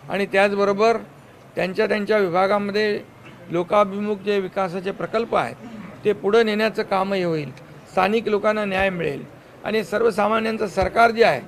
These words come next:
हे सर्वसामान्यांच्या सरकारच्या माध्यमातून आपल्याला माहीत आहे की गेले अडीच वर्ष आपण जे काम केलं, विकासाचे प्रकल्प केले, लोककल्याणकारी योजना केल्या, त्यामुळे एवढी मोठी लँडस्लाईड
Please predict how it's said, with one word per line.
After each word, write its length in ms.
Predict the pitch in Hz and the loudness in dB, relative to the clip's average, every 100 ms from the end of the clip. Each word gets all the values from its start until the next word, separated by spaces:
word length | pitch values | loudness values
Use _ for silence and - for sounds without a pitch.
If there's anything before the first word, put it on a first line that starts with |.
| - - - - | -14 -18 -14 -4
हे 80 | 214 | -4
सर्वसामान्यांच्या 920 | 202 208 220 180 202 208 208 202 196 | 0 2 2 0 -2 -2 -4 -4 -6
सरकारच्या 540 | 170 180 170 202 190 190 | -4 -4 0 0 0 -4
माध्यमातून 680 | 175 175 185 175 - 214 233 - - - - - | -4 -4 -4 -4 -2 -4 -4 -14 -20 -20 -20 -10
आपल्याला 380 | 170 202 214 208 | -6 -2 2 2
माहीत 280 | 180 226 226 | 2 0 2
आहे 180 | 190 131 - - - - | 0 0 -12 -20 -20 -10
की 120 | 220 208 | -6 2
गेले 540 | 196 214 226 220 196 220 - - - - | 6 8 8 6 4 -4 -18 -20 -20 -12
अडीच 320 | - 214 247 - | -2 0 -2 -2
वर्ष 320 | 208 190 214 147 - - - - | -2 0 -2 -2 -6 -16 -20 -8
आपण 320 | - - 220 220 | -4 -2 0 2
जे 80 | |
काम 340 | 220 208 226 226 | 2 4 4 2
केलं, 340 | 220 190 147 120 - - - | 2 2 0 -6 -16 -18 -8
विकासाचे 520 | 165 170 202 185 202 | -4 4 4 4 -2
प्रकल्प 400 | 202 190 214 208 | -2 0 0 0
केले, 440 | 208 202 214 220 220 - - - - | -2 2 4 4 2 -8 -16 -16 -8
लोककल्याणकारी 920 | 180 208 208 208 208 208 214 208 202 208 | 2 2 2 0 0 2 0 2 2 2
योजना 460 | 196 180 196 233 | 0 -2 0 0
केल्या, 400 | 226 208 175 151 127 - - 202 - | 0 0 2 0 -4 -14 -16 -8 4
त्यामुळे 320 | 214 220 233 | 6 6 6
एवढी 220 | 220 226 | 6 2
मोठी 300 | 226 226 226 | 0 0 2
लँडस्लाईड 560 | 208 220 175 202 226 | 2 0 -2 2 2